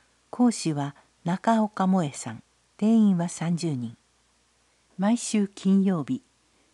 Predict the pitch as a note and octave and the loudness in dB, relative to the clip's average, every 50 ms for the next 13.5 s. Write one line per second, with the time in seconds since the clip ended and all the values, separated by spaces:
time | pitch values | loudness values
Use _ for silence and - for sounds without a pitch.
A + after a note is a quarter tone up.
0 | _ E3+ D#3+ F#3 A#3 B3 A3 A3+ G#3+ F3+ D3 C3 - F3 F3 F#3 G3 F#3 - - | _ -6 0 2 2 2 4 2 2 2 2 0 -2 -2 -2 0 0 -2 -4 -6
1 | F#3+ E3 D#3 D3 - C#3+ C3+ C3+ C3+ C3 D#3 G3 G#3+ A3 G#3 G3+ - G3+ F3 D#3+ | -8 -8 -8 -8 -8 -6 -6 -6 -6 -4 -2 -2 0 0 -2 -4 -6 -8 -6 -4
2 | D#3 D3 D#3 E3 E3 D3 B2 - B2+ A2+ A2 B2 C#3+ C#3 - - B2 A2 - _ | -4 -2 -2 0 -2 -2 -4 -6 -8 -10 -8 -8 -8 -8 -6 -6 -8 -8 -8 _
3 | _ _ _ _ _ _ _ _ _ _ _ _ _ - - A3+ A#3+ - - - | _ _ _ _ _ _ _ _ _ _ _ _ _ -6 -2 0 0 0 0 -4
4 | D#3+ D3 C#3 C3 C3+ - _ _ _ _ _ _ - G#3 F#3 G#3 A#3 A#3+ - - | -6 -6 -6 -6 -8 -10 _ _ _ _ _ _ -6 -2 0 0 0 0 -2 -4
5 | G3 - - - - - C3 D3 D3 D3 - - - - C#3 B2+ A#2 A#2 - _ | -6 -6 -8 -10 -8 -6 -4 -4 -4 -4 -6 -10 -12 -8 -8 -8 -8 -10 -14 _
6 | _ _ _ _ _ _ _ _ _ _ _ _ _ _ _ _ - - A3 A3+ | _ _ _ _ _ _ _ _ _ _ _ _ _ _ _ _ -4 0 4 4
7 | A#3 A#3 A3 G#3 G3 F3 E3 E3 F3+ G#3+ G3+ - F3+ E3 C3+ A#2 - B2+ B2+ C3 | 6 6 6 6 4 4 2 2 4 2 2 2 -2 -6 -6 -6 -4 -4 -4 -4
8 | B2+ A#2+ B2+ - _ _ _ _ _ _ _ _ _ _ _ _ _ _ _ _ | -4 -6 -8 -12 _ _ _ _ _ _ _ _ _ _ _ _ _ _ _ _
9 | _ _ _ _ _ _ _ - E3 F#3 F#3+ - - C4 C4+ C4 B3+ A#3+ A#3 A3 | _ _ _ _ _ _ _ -6 -4 -2 -2 2 4 6 8 10 10 10 8 8
10 | G#3 G#3+ A3 A3+ G#3+ F#3 F3 - - F3 D#3 D#3 D3+ C#3+ D3 D#3+ E3+ - - D#3 | 6 8 8 8 6 6 2 0 -2 0 0 2 0 0 0 -2 -2 -4 -6 -8
11 | - - C#3+ C#3+ C#3 - _ _ _ _ _ - - - F#3 E3+ F#3+ A3+ A#3 A3+ | -8 -8 -8 -8 -10 -12 _ _ _ _ _ -12 -6 -4 -2 0 2 2 4 4
12 | G#3 F#3+ F3 F3 F3+ - - - D#3 D3 C#3 B2 - _ _ _ _ _ _ - | 4 4 4 2 0 -2 -4 -4 -4 -4 -6 -8 -12 _ _ _ _ _ _ -6
13 | - D#3+ E3 E3+ E3 D#3 C#3 C3 - | -4 -2 0 0 -2 -2 -4 -6 -8